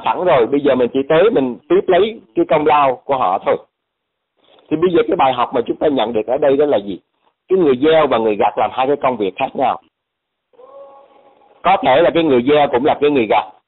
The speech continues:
nhưng mà cũng có thể người này gieo, người này gieo mà người kia gặt. Thì cái đó không phải là cái điều buồn. Mình cứ đi ra mình gieo,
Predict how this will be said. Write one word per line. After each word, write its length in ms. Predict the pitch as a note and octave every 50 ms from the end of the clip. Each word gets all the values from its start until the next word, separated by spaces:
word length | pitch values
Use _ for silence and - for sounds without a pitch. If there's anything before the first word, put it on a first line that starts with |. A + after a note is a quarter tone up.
| -
nhưng 320 | D#3+ E3 F#3 F#3 F#3+ F#3+ F3
mà 280 | D3+ C3+ C3 C3 B2+ -
cũng 140 | - B2 C3+
có 140 | - E3+ E3+
thể 220 | - - A#2+ C3
người 220 | D#3 D3 C3+ B2+ A#2+
này 200 | C3 C3 C#3 C#3 C3 C3
gieo, 300 | C#3 C#3+ D3 C#3 A#2+ G#2+
người 200 | A#2+ B2+ B2+ B2+
này 180 | B2 B2 A#2 G#2+ A#2+
gieo 140 | C3+ C3
mà 120 | B2 A#2 A2
người 180 | G#2+ A2+ A2
kia 160 | G#2 - B2+ A2
gặt. 140 | A2 G2+ - - - _ _ _ _ F#2+ _ _ _ _ _ _ -
Thì 60 | B2+ A#2 -
cái 120 | D#3+ E3+ E3+ C#3 D#3 E3
đó 220 | D#3 C#3+ C#3+ - -
không 120 | D#3 C#3 C3 -
phải 180 | A2+ - A2+
là 140 | C3+ C#3 A2+ -
cái 80 | - C#3
điều 160 | B2+ G#2+ G2
buồn. 200 | - G2+ G2 F2 - _ _ _ _ _ _ _ _ _ _ _ _ _ _ _ -
Mình 260 | B2+ C#3+ C#3+ C#3 C3+ B2
cứ 120 | E3+ E3+
đi 160 | F3 E3 D#3 D3+
ra 200 | D3+ D3 C#3+ D3
mình 180 | C#3 B2 A2+ A2
gieo, 280 | C3 C#3 C#3 B2+ G#2+